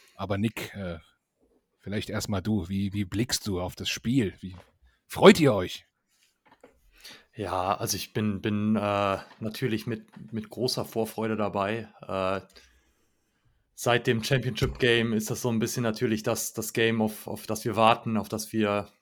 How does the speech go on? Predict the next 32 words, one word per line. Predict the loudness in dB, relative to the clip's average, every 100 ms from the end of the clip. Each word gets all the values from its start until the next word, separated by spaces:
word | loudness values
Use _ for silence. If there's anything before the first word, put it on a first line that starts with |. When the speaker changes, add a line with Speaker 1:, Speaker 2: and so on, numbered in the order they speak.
| _
Speaker 2:
ja, | -6
bei | -2 0
dem | 2
wir | 2
uns | 2
so | 0
ein |
bisschen | 0 0 -2 -2 -4 -6
redeemen | -6 -4 -4 -4
können. | -2 -2 -4 -8 _ _ _ -20 -12
Äh, | -2
das | -2 -2 -4
Championship | -4 -4 -8 -2
Game | 0 2
war | 2
natürlich | 0 0 -2 -2 -6 -12 _ _ -20 _
mit | -4 -4 -2
den | 0 0 -2 -2
Umständen | -6 -4 -2 0 0 -2 -6 -8 -18 _ _ _ -20 _
ein | -10 -6
bisschen | -4 -4
schwierig, | -8 -4 0 0 -2 -6 -6
äh, | -4 -4 -6 _ _ _ _ _ _ _ _ _ _ _ _
äh, | -6 -4
wie | 0 4
wir | 4
da |
ausges-, | 6 4 2 -2 -4 -8 -4
ausgeschieden | -4 -4 -6 -4 -4 -2
sind, | -2 0
sehr | 2
unglücklich. | 2 2 -2 -2 -2 -2 -4 -10